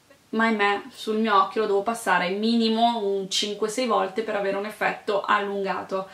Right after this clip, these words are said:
cosa che il mascara di prima della L'Oreal sinceramente basta, con due passate solamente, bastano solo due passate, sono perfetta, mentre con questo qua devo passarlo un miliardo di volte, quindi io lo boccio assolutamente.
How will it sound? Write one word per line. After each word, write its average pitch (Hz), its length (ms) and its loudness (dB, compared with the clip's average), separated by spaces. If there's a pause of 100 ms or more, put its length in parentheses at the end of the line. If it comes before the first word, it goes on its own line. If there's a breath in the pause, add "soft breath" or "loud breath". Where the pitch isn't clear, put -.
(220 loud breath)
cosa 226 320 4
che 208 100 0
il 208 80 2
mascara 214 380 2
di 214 100 -2
prima 196 340 -2
della 214 200 2
L'Oreal 214 500 2 (680 loud breath)
sinceramente 202 880 0
basta, 202 480 -2 (920)
con 247 220 8
due 254 180 8
passate 220 500 2
solamente, 226 880 4 (300 loud breath)
bastano 214 500 2
solo 208 240 0
due 214 140 2
passate, 226 480 2
sono 196 540 -8
perfetta, 202 640 -4
mentre 233 320 0
con 214 160 -6
questo 254 260 -2
qua 214 120 4
devo 202 160 2
passarlo 208 500 0
un 208 220 -4
miliardo 202 500 2
di 196 140 -2
volte, 190 420 -6
quindi 220 320 -4
io 190 280 -2
lo 226 180 4
boccio 196 460 0
assolutamente. 196 1000 -6